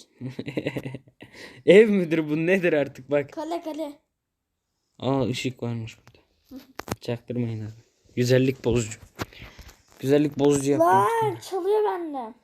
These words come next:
Speaker 1: Ne çalıyorum lan?
Speaker 2: Çalıyorsun tabii.
Speaker 1: Dur, şunu şöyle yapayım.
Speaker 2: Kendimi arıyorum.
Speaker 1: Arkadaşlar, video, e, on altı dakikayı geçmeyecekti. Şu anda geçti. O yüzden hemen bitirmemiz lazım. Çabuk yapınız.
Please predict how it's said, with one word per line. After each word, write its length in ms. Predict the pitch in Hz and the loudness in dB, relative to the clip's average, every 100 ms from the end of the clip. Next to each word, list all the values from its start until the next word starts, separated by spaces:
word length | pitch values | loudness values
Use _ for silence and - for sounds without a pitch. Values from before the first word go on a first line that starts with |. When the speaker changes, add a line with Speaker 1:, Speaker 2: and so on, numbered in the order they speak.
| _ _ | _ _
Speaker 1:
Ne 220 | 151 202 | 2 2
çalıyorum 520 | 202 226 220 214 165 175 | 4 4 6 6 4 0
lan? 260 | 202 220 _ - - - | -2 -4 _ -20 -20 -20
Speaker 2:
Çalıyorsun 380 | 311 302 349 311 | -16 -14 -12 -12
tabii. 380 | 285 262 247 277 _ _ _ | -14 -16 -18 -20 _ _ _
Speaker 1:
Dur, 320 | 135 131 - - _ | -6 -6 -8 -20 _
şunu 500 | - - 123 123 - | -14 -6 -4 -4 -8
şöyle 280 | - 117 113 | -8 -4 -4
yapayım. 280 | 110 - _ | -4 -10 _
Speaker 2:
Kendimi 340 | 269 269 277 277 | -12 -8 -8 -8
arıyorum. 300 | 269 240 220 | -10 -10 -4
Speaker 1:
Arkadaşlar, 540 | 139 165 175 196 180 160 | -2 0 2 2 2 -2
video, 540 | 160 190 220 208 151 | 0 4 4 4 2
e, 220 | 160 156 156 | 2 4 2
on 120 | 170 | 0
altı 320 | 190 196 180 | 0 -2 -4
dakikayı 380 | 196 196 190 190 | -4 -4 -4 0
geçmeyecekti. 560 | 196 202 147 139 143 190 | 0 0 -2 -4 -4 -4
Şu 180 | 185 | 0
anda 200 | 170 175 | 0 2
geçti. 580 | 170 165 170 - - 160 - - | 2 2 0 -4 -10 -12 -12 -4
O 140 | 151 | -2
yüzden 260 | 151 160 160 156 | 0 0 0 2
hemen 280 | 160 160 | 2 2
bitirmemiz 420 | 143 - 147 147 131 | 0 -2 -2 0 -2
lazım. 280 | 123 156 - - - - - | -2 -4 -10 -20 -20 -20 -2
Çabuk 340 | - 202 220 - - | 2 4 2 -4 -6
yapınız. 760 | 160 160 160 165 170 - - | 0 0 0 -6 -6 -10 -14